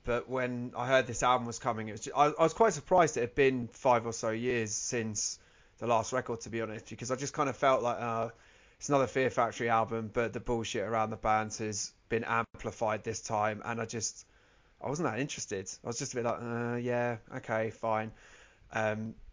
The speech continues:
part of that was 'cause I was under the impression Burton was gonna, wasn't gonna be on it,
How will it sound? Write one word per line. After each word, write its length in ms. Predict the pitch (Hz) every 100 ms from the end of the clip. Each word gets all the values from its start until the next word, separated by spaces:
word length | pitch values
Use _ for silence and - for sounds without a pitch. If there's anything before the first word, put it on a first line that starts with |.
| - - - - - -
part 180 | 165 156
of 40 | 151
that 100 | 139
was 100 | -
'cause 160 | 127
I 140 | 131 123 - 131
was 120 | 123
under 120 | 120
the 40 |
impression 300 | 117 123 123
Burton 300 | 113 120 110
was 120 | 117 113
gonna, 200 | 117 -
wasn't 220 | 120 117
gonna 160 | 117 113
be 140 | 117
on 120 | 117 135
it, 220 | 180